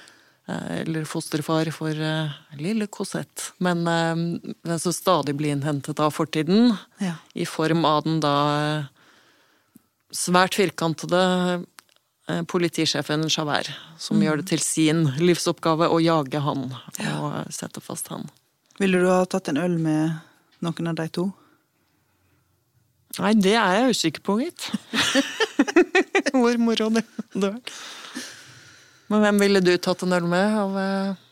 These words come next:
Speaker 1: personer du kan komme på?
Speaker 2: Ja, eh, jeg ville jo da, eh, sannsynligvis ikke tatt en øl, men tatt et glass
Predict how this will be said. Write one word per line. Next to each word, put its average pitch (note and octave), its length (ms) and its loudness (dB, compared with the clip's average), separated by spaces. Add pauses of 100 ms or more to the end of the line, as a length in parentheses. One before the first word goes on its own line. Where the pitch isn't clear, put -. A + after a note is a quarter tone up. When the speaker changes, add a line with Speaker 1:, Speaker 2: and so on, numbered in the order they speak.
(120)
Speaker 1:
personer F#3 400 -4
du F#3 80 -6
kan F3+ 180 -8
komme F3+ 220 -6
på? G3+ 160 -18 (960)
Speaker 2:
Ja, A3+ 140 4 (160)
eh, G#3+ 800 4
jeg A3 160 0
ville G3+ 400 2
jo F3 160 2 (140)
da, F#3 180 0 (340)
eh, - 320 -8
sannsynligvis E3+ 540 -6
ikke E3 180 -10
tatt D#3 220 -6
en - 100 -12
øl, D3+ 220 -4
men C#3 140 -6
tatt - 200 -10
et - 140 -14
glass D3+ 180 -10